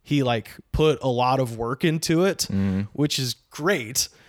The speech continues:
Speaker 1: With Kyle, he put a lot of work into it, but you can't see the seams.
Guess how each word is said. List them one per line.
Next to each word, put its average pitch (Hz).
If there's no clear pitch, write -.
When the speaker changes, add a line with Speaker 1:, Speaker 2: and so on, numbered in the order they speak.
Speaker 1:
With 143
Kyle, 175
he -
put 226
a 226
lot 156
of 147
work 170
into 143
it, 131
but 131
you 131
can't 156
see 151
the 123
seams. 123